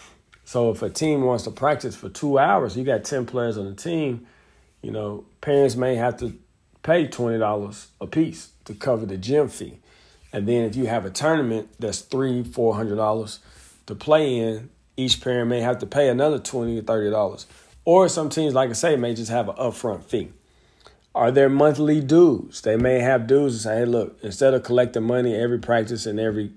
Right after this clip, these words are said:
every tournament, we're just gonna have monthly dues." Those monthly dues may be as little as seventy-five dollars, fifty dollars, or it may be as much as a hundred, two hundred, or even three hundred dollars a month.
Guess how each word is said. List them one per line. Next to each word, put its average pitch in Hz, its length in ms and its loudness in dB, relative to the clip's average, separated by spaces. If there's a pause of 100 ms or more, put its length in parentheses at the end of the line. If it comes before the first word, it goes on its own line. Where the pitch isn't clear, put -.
(180)
every 95 220 -6
tournament, 139 560 2 (480)
we're 120 140 0
just 117 180 -2
gonna 110 240 0
have 107 240 0
monthly 107 400 -2
dues." 92 420 -4
Those 98 160 -4
monthly 110 340 -2
dues 107 360 -2
may 101 180 -4
be 101 240 -4
as 95 160 -6
little 104 180 -4
as 87 120 -8
seventy-five 127 640 2
dollars, 143 340 0
fifty 123 300 -6
dollars, 139 340 0
or 113 160 -6
it 113 60 -4
may 120 160 0
be 123 160 2
as 113 100 -2
much 120 280 -4
as 110 120 -6
a 104 100 -4
hundred, 127 360 -4
two 131 180 -4
hundred, 127 240 -4
or 131 120 2
even 127 260 -4
three 143 240 -2
hundred 104 180 -6
dollars 98 380 -4
a - 20 -6
month. 98 300 -6